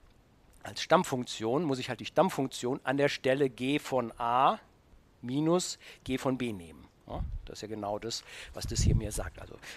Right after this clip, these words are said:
als Stammfunktion ausgedrückt, das Groß F ist ja die Stammfunktion, ist es hier ja f von g von a nach g von b. Ja? Und das ist ja genau das, was da oben das sagt. Also wir müssen das jetzt quasi lesen als, äh,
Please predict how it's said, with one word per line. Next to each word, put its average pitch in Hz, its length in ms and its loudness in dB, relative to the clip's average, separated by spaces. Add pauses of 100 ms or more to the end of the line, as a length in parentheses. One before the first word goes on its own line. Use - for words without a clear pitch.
als - 140 -10
Stammfunktion 139 540 4
ausgedrückt, 135 580 0 (160)
das - 160 -8
Groß 127 240 -2
F - 160 -4
ist 135 100 -6
ja 120 80 0
die 107 80 -6
Stammfunktion, 127 760 2
ist - 200 -8
es 120 80 -8
hier 135 180 0
ja 117 120 2
f - 420 -2 (1000)
von 117 400 0 (1120)
g 113 120 -2
von 107 220 -4
a 107 360 -6 (160)
nach - 180 -6
g 113 100 -6
von 127 180 -4
b. 117 200 -6 (220)
Ja? 107 100 -6 (1700)
Und - 100 -20
das 104 80 -14
ist - 60 -10
ja 117 80 -6
genau 113 260 4
das, 123 200 -2
was 123 180 -2 (340)
da - 80 -8
oben 110 180 -6
das 113 140 -4
sagt. - 180 -8
Also 107 120 -8
wir 117 60 -4
müssen 135 200 0
das 123 160 -4
jetzt - 400 -4
quasi 113 260 -2
lesen 139 380 -2
als, 120 460 -2
äh, 107 200 -4